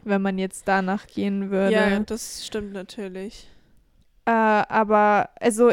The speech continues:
Speaker 1: ich weiß nicht, das waren alles wirklich, wirklich tolle Produktionen und nicht so ein,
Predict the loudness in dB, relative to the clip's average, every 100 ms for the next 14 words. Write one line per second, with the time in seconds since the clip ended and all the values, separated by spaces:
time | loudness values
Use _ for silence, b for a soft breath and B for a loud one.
0 | 2 -8 -6 -6 -6 -12 -12 -8 -6 -4
1 | -4 -2 -2 -6 -18 _ _ _ -20 _
2 | _ _ -20 -8 -6 -6 -6 -10 -6 -4
3 | -4 -8 -12 -16 -6 -2 -2 -4 -4 -4
4 | -6 -6 -6 -6 -6 -4 -4 -4 -4 -4
5 | -4